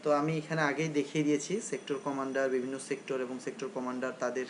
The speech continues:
কে কতদিন পর্যন্ত ছিলেন, কোন মাস পর্যন্ত ছিলেন সেটা সহ।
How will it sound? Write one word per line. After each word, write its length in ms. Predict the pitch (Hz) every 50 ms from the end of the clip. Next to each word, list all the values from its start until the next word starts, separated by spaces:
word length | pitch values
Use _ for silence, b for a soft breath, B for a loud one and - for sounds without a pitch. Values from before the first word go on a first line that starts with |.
| - - - - - - - - -
কে 120 | 143 147 143
কতদিন 500 | - 143 139 - 151 147 143 156 165 165 156
পর্যন্ত 320 | 156 143 139 143 135 139 135
ছিলেন, 280 | - - 139 139 139 139 -
কোন 120 | 156 156 170
মাস 160 | 170 165 160 -
পর্যন্ত 300 | - 143 135 135 131 131
ছিলেন 260 | 131 - - 135 151 180 B B B B B B B B - -
সেটা 160 | - 131 135
সহ। 260 | - - 131 117 120